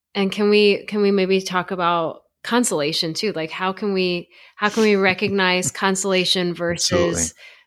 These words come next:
Speaker 1: versus emotional excitement, right? Like, 'cause sometimes we can feel positive feelings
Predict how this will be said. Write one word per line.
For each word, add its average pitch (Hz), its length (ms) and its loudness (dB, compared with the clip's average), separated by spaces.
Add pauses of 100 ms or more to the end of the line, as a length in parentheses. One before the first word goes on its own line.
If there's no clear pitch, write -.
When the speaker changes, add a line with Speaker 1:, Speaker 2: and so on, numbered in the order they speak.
(140)
Speaker 1:
versus 226 320 2
emotional 208 640 4
excitement, 160 720 -2
right? 165 360 -2
Like, 170 200 -2
'cause 185 120 -6
sometimes 196 440 -2
we 175 100 -2
can 170 340 -6 (520)
feel 208 480 2
positive 165 580 -2
feelings 165 960 -2